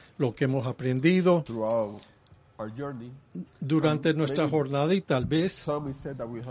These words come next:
Speaker 1: al-,
Speaker 2: you
Speaker 1: alguien, algo
Speaker 2: you know,
Speaker 1: he dicho de que les ayudará,
Speaker 2: to
Speaker 1: ¿saben?
Speaker 2: journey through your,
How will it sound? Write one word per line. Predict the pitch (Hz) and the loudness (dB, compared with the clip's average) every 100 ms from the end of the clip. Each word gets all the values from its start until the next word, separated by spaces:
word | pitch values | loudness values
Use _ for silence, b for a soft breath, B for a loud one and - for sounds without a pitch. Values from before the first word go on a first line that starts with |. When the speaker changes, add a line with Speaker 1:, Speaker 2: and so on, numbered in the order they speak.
| 135 | -4
Speaker 1:
al-, | 156 165 | -2 -2
Speaker 2:
you | - | -4
Speaker 1:
alguien, | - 214 160 208 165 - _ | -6 -4 0 0 -2 -6 _
algo | 170 160 156 185 | 0 2 4 4
Speaker 2:
you | 185 | 4
know, | 107 - | -2 -2
Speaker 1:
he | 165 | 0
dicho | 143 170 - 202 | 2 2 6 8
de | 185 | 6
que | - | 4
les | 143 131 | 0 2
ayudará, | 143 143 139 139 175 185 | 0 0 2 2 4 4
Speaker 2:
to | 151 | 4
Speaker 1:
¿saben? | 156 147 185 202 - _ _ _ 127 | 2 4 4 2 -2 _ _ _ -16
Speaker 2:
journey | 120 131 120 | -10 -8 -10
through | - 110 104 | -10 -12 -10
your, | 120 123 | -10 -10